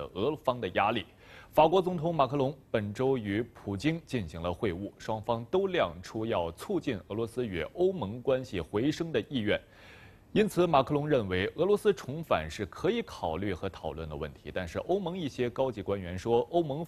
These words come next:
反对无条件邀请俄罗斯重新加入七国集团首脑峰会，担心这将被视作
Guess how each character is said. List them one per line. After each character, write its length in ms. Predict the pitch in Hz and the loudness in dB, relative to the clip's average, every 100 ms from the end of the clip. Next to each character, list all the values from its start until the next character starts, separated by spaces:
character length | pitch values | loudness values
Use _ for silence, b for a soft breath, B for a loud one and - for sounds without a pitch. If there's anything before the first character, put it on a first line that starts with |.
| - | 2
反 200 | 95 76 95 | 2 2 0
对 160 | 214 | 2
无 220 | 147 104 | 2 -2
条 200 | - 92 | -2 -2
件 300 | 98 117 90 | -2 -2 -4
邀 180 | 82 98 | -2 -2
请 220 | 101 87 | -2 -8
俄 100 | 73 | -6
罗 140 | 82 90 | -2 -2
斯 240 | - 104 | 0 -4
重 260 | - - 127 | -4 -10 -8
新 220 | - 123 | -6 -4
加 160 | 113 101 | 0 0
入 160 | 98 | -2
七 220 | 82 - | -6 -8
国 120 | 95 85 | -6 -6
集 140 | 87 | -6
团 320 | 82 - 85 | -8 -6 -6
首 160 | 85 85 | -6 -4
脑 140 | 78 | -4
峰 200 | 76 123 | -4 -6
会， 220 | 135 151 90 B B | 4 4 4 B B
担 180 | 127 127 | 2 2
心 240 | 131 131 | -2 -2
这 160 | 127 104 | 0 -2
将 320 | - 127 123 | 0 -2 0
被 160 | 117 | 0
视 240 | 95 - 98 | 0 -4 -6
作 300 | 110 98 | -2 -2